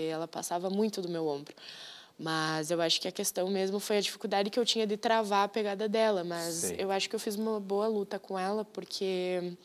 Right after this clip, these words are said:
Speaker 1: foi, ela sofreu um pouco <laughs> pra ganhar de
Speaker 2: Sim.
Speaker 1: mim, mas aconteceu que ela se saiu melhor na luta.
Speaker 2: Exato. Bom, diante, diante do que tu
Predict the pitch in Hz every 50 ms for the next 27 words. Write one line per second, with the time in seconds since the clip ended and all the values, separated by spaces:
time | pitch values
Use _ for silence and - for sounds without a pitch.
0 | - - - - - - - - - - _ - - - - - 214 202 202 202
1 | 202 196 190 196 208 - - 202 208 214 220 - - 294 277 - 277 254 262 254
2 | - - 220 214 - 233 - - 240 233 196 220 214 196 208 208 202 214 196 202
3 | 214 - - 220 240 240 233 208 185 202 170 185 180 - - - - - - -
4 | 196 - 214 220 208 240 220 - 233 220 220 220 220 - 254 240 240 233 233 233
5 | 233 233 - 254 240 - 247 240 247 240 240 240 240 240 240 233 240 240 254 254
6 | 254 240 - 180 - - 85 - - - - - - _ - - - - - -
7 | - - 165 156 123 - 117 135 160 175 170 - 139 117 123 143 151 - 131 135
8 | 139 - - - 131 123 113